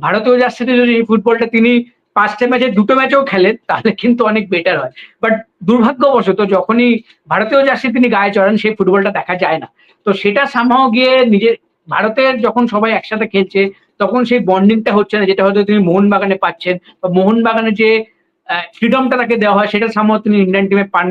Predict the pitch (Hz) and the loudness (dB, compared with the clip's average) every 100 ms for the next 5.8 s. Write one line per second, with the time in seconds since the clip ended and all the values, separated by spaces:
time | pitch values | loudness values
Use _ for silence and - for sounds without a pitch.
0 | 185 180 170 170 190 185 175 170 175 170 | -2 -2 -4 -4 -4 -2 -2 0 -2 -2
1 | 202 196 _ 247 277 240 269 - 240 240 | -4 -6 _ -4 0 -2 -2 -2 0 0
2 | 240 208 202 240 233 254 220 247 240 196 | 0 0 0 0 2 2 0 0 -2 0
3 | 208 220 214 233 - _ - 185 214 220 | -2 0 0 0 -4 _ -6 -2 0 2
4 | 226 214 - 170 208 208 233 233 208 240 | 2 0 0 0 0 0 0 0 -2 -2
5 | 233 214 185 196 196 196 175 | -2 0 0 -2 -2 -2 -2